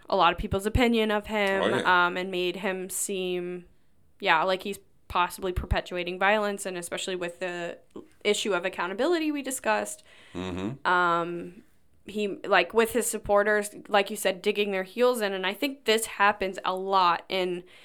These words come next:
Speaker 1: when we think of, like, scandals or just anything, uh, with people taking sides. It's very rare that people change their stance once they really,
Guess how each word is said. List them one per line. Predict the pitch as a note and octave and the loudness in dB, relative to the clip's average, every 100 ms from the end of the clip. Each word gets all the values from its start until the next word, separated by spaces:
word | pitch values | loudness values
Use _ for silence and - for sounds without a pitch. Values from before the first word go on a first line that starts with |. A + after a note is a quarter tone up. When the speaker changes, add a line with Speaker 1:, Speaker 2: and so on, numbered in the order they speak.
| - | -8
Speaker 1:
when | A3 G#3 | -2 0
we | F#3 | 0
think | G#3+ G#3 | -2 -2
of, | F#3+ F3 - - _ | -2 -4 -10 -20 _
like, | F#3 - | -6 -6
scandals | - - G3 F#3 F3+ F#3 | -4 2 2 2 0 -2
or | F#3 | -2
just | A3 G#3+ A#3+ | -2 0 4
anything, | A#3 G#3+ G3 F3+ F3+ F#3 - _ _ - G#3 | 4 2 0 -2 -2 -6 -14 _ _ 0 6
uh, | F#3 F#3 | 6 6
with | G3 | 0
people | - A#3 G#3 | -2 0 -2
taking | A3 G#3+ F#3+ | -4 -6 -8
sides. | F#3 F3+ E3+ F#3 G#3+ G#3+ - - - - _ _ | -6 -4 0 0 -2 -6 -14 -18 -20 -20 _ _
It's | - G3+ | -4 -4
very | F#3+ G#3 G#3+ G#3 | 2 6 6 6
rare | G3+ G3 F#3+ F#3+ | 4 4 4 2
that | F3 D#3+ - | 0 -2 -6
people | A3 F3+ | -6 -6
change | F3 - F#3 F3+ F3+ | -4 -2 -2 -2 -4
their | - E3+ | -2 -2
stance | E3+ F#3 F3 - | -2 -4 -4 -6
once | G3 F3+ | -10 -6
they | F#3+ | -6
really, | F3+ F3+ G3 F#3+ F#3 F3+ F3 E3 | -6 -4 0 0 0 -2 -2 -6